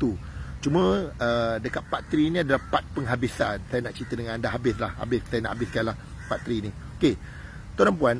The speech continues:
perasan tak kita ni, kita ni macam anda, macam saya kan, ah, kita sedang buat sesuatu dan nampak menarik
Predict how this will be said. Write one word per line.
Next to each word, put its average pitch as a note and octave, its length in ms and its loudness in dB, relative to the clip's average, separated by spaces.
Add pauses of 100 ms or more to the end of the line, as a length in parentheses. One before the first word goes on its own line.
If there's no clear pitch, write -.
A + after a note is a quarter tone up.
perasan D#3+ 400 2
tak - 240 -8
kita D#3+ 320 6
ni, A#2+ 160 2
kita - 240 0
ni A2+ 160 -2
macam A2 400 -6
anda, A2+ 560 -2
macam G2 240 -8
saya A2+ 400 -2
kan, D3+ 160 -2 (320)
ah, G#2+ 480 2
kita F3+ 240 2
sedang C#3 400 4 (320)
buat D#3 240 4
sesuatu C3 640 2 (400)
dan D3+ 560 2 (240)
nampak D#3 320 0
menarik F3 400 2